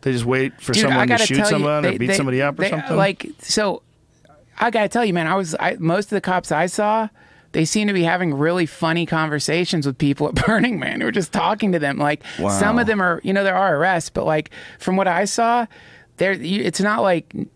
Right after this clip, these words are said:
Speaker 2: the, after, I think for a cop, after being at Burning Man for three days, I think their perspective starts changing maybe a little bit 'cause they're in this weirdness just like everybody else. I don't know. Maybe that's naive to say.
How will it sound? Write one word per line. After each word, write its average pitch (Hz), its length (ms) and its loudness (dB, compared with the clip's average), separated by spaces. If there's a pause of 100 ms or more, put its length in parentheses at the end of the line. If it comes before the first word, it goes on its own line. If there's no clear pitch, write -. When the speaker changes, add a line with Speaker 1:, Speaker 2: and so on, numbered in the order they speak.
(120)
Speaker 2:
the, - 120 -2 (320)
after, 233 480 0
I 180 60 0
think 233 200 0
for 220 120 0
a 185 60 0
cop, 170 520 -2
after 175 280 -2
being 180 540 -4
at 151 100 -6
Burning 170 300 0
Man 180 180 0
for 175 80 -8
three 175 260 0
days, 175 420 0 (640)
I 180 60 2
think 247 160 4
their 233 120 2
perspective 175 680 0
starts 135 300 -4
changing 147 480 0
maybe 147 260 2
a 135 80 0
little 147 320 2
bit 143 340 0
'cause 135 180 -2
they're 190 260 2
in 180 100 0
this 143 180 -2
weirdness 156 460 0
just 156 220 -2
like 151 160 0
everybody 143 440 0
else. 123 160 -2
I 160 100 0
don't 185 120 0
know. 160 140 0
Maybe 156 180 0
that's 170 240 0
naive 147 360 0
to 135 60 -6
say. 151 400 0